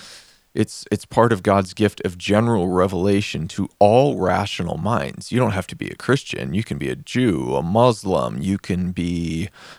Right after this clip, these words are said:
uh, non-religious. And if you have a mind and you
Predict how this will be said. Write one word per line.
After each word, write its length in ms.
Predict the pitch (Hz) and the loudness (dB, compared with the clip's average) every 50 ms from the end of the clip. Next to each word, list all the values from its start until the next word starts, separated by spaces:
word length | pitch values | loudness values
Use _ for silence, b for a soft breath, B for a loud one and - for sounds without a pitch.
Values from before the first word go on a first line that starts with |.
| B B - | B B -6
uh, 140 | - - 76 - | -4 -4 -4 -2
non-religious. 1300 | 92 98 110 117 123 120 120 113 110 101 101 98 104 104 101 117 135 120 92 - 80 73 69 - - - | 0 4 6 6 6 6 6 4 2 0 0 0 0 2 2 4 2 2 2 0 0 0 0 -2 -4 -6
And 220 | - - 98 98 98 | -4 -2 0 2 2
if 240 | 98 98 - - 98 | 0 0 -2 -4 -4
you 140 | 95 92 | -4 -4
have 540 | 90 - 87 98 104 104 107 107 107 101 - | -4 -2 0 2 2 4 4 4 2 0 0
a 140 | - 82 98 | -2 -2 -2
mind 720 | 95 95 95 101 107 107 101 90 80 82 87 90 98 98 | 0 0 2 2 4 2 2 0 0 -2 -2 -2 -2 -2
and 180 | 92 92 90 92 | -2 -2 -2 -4
you 120 | 95 95 | -4 -6